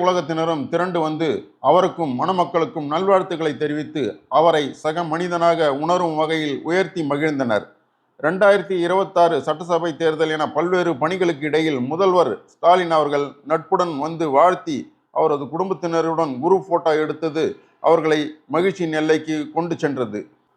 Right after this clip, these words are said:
அதேபோல் முன்னாள் அமைச்சர் ஜெயக்குமார் மணமக்களை வாழ்த்தி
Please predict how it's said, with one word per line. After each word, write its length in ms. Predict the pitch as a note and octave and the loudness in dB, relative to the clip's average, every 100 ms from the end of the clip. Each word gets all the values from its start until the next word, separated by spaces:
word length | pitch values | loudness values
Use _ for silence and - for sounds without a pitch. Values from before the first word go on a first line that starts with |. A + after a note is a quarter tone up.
| _ | _
அதேபோல் 460 | E3 G3 D#3+ F3 D3+ D#3 | 2 2 4 2 0 -2
முன்னாள் 320 | G3 G3+ F3 | 2 2 2
அமைச்சர் 340 | D#3+ D#3 C3+ C#3 | -2 -4 -4 0
ஜெயக்குமார் 520 | F3+ F#3 D#3 D3 A#2+ F#2 _ _ - | 0 0 0 2 2 -4 _ _ -6
மணமக்களை 440 | E3+ G3+ F3 F3 E3 | -4 -4 -2 0 2
வாழ்த்தி 300 | E3 E3+ D#3+ | 2 0 -2